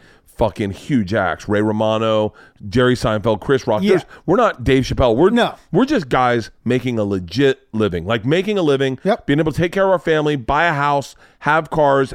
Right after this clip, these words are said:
Speaker 1: and relax and go, "All right, we're not broke."
Speaker 2: But not in a point where, like, we're gonna take five years off.
Speaker 1: No, no, no. I'll be
Speaker 2: Like,
Speaker 1: working every single day for the rest of my
Speaker 2: Yeah,
Speaker 1: life.
Speaker 2: me
Speaker 1: Yeah,
Speaker 2: too, me too, me
Speaker 1: hundred percent,
Speaker 2: too.
Speaker 1: hundred percent.
Speaker 2: Yeah.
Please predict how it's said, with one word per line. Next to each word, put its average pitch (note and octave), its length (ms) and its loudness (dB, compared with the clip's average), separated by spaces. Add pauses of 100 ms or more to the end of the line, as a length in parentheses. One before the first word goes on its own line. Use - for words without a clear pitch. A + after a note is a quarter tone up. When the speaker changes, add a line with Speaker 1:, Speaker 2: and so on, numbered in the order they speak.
Speaker 1:
and C3 160 -2
relax C3 460 -2
and B2+ 100 -4
go, A2 300 0 (320)
"All A#2 120 2
right, F#2 260 0 (260)
we're B2+ 220 0
not A#2+ 400 -2
broke." F2+ 340 -6 (160)
Speaker 2:
But F#3+ 420 -2 (280)
not F#3+ 420 0
in F3+ 140 0
a - 40 -2
point F3 220 0
where, D3+ 140 0
like, C#3 180 0
we're D#3+ 140 -2
gonna D3+ 100 -2
take C#3 220 -4
five C#3 240 0
years C#3+ 200 2
off. - 400 -6
Speaker 1:
No, F#3+ 200 4
no, G#3+ 120 4
no. F3+ 120 4 (100)
I'll B2+ 100 2
be C#3 80 2
Speaker 2:
Like, C#3 60 2
Speaker 1:
working B2+ 240 0
every A#2+ 140 0
single A#2+ 180 -2
day A2+ 100 2
for G#2+ 80 -8
the G#2 60 -4
rest G2 160 -4
of G2 40 -6
my F#2 80 -2
Speaker 2:
Yeah, B2 80 2
Speaker 1:
life. G3 60 0
Speaker 2:
me A3 100 2
Speaker 1:
Yeah, A#2+ 40 2
Speaker 2:
too, - 100 -2
me - 40 -16
too, - 80 -16
me G3+ 60 0
Speaker 1:
hundred B2 160 -4
percent, F3 160 -2
Speaker 2:
too. - 40 -12
Speaker 1:
hundred A2 200 -4
percent. D#2 200 -10
Speaker 2:
Yeah. - 80 -20